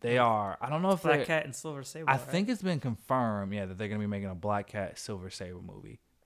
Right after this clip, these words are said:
Speaker 1: And I think they're just gonna be calling it Silver and Black.
Speaker 2: Yeah, that's, that's a whole different conversation.
Speaker 1: <laughs> I agree.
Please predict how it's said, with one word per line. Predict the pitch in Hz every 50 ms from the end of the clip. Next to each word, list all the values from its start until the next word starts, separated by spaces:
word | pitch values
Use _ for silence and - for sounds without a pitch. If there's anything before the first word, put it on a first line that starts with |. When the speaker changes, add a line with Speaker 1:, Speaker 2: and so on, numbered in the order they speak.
| _ -
Speaker 1:
And | 113 110
I |
think | 104 113 113 110
they're | 107
just | 98 98
gonna | 104 101 101
be | 95
calling | 107 104 98 98 95
it | 92 90 85 _ _ _ _ _ _ _
Silver | - - - 123 110 98 92 95
and | 92 90
Black. | 87 87 90 82 - - _ _ _ _ _ _ _ _ _ _ _ _ _ _ _ _ _ _ _ _ _ _ _ _ _ _ _ _ _ _ _ _ _ _ - - _ _ -
Speaker 2:
Yeah, | - 123 117 117
that's, | 120 131 - - - - - _ _ _ _ _ _ _ _ _ _ _ _ _ _
that's | - 185 143
a | 147 127
whole | 131 139 131
different | 127 127 123 147 117
conversation. | 123 110 110 110 - - - 117 - - - - - - - 880 - - 932 - -
Speaker 1:
<laughs> | - - - - - - -
I | 233
agree. | 226 - 247 -